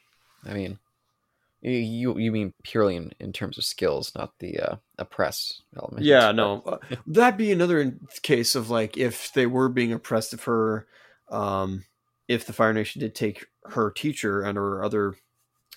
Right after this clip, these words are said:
Speaker 2: I mean, there weren't any, this is only, like, one waterbender instead of all of them. I mean, she'd obviously hide it. I wonder if she would herself be like Haru and either want to do it or just practice in session and need to have a little push, as the Joker would say.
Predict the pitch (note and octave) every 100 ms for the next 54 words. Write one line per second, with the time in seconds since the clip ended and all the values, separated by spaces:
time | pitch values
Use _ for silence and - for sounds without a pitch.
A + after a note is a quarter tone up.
0 | - - A#2 A2 G#2 G#2+ - A2 F#2+ -
1 | - A#2 A#2+ A2 G#2+ G#2+ G2 F#2+ G2 -
2 | A#2 A#2 A2 G#2+ G2+ F#2+ F#2+ F#2 G2 -
3 | G2 F#2+ F#2+ - G#2 F#2 E2+ F2+ F#2+ G2
4 | - - - - - - _ - A#2+ A2
5 | G#2 - A2+ B2 A#2+ - - G#2+ A#2 A#2+
6 | A#2 A2+ - A2+ G#2+ A2 G#2+ - A2+ G#2
7 | A#2+ A2+ A2 - G#2 G2+ - G#2+ G2 G2
8 | F#2+ G2 G2+ - - _ _ _ _ G#2
9 | G#2+ G2+ - - G#2+ G#2+ A#2 - G2+ F#2
10 | F#2+ F#2+ F#2+ G2 F#2+ - - A2 - A2+
11 | G#2 A2 G#2+ - A2 - G2 G2+ G#2 G2
12 | - G#2+ G#2 G#2 F#2+ G2+ G2 - - G#2+
13 | G2 - - - - - - F2+ F2+ E2+
14 | F#2+ F2+ E2 D2+ - D#2+ F2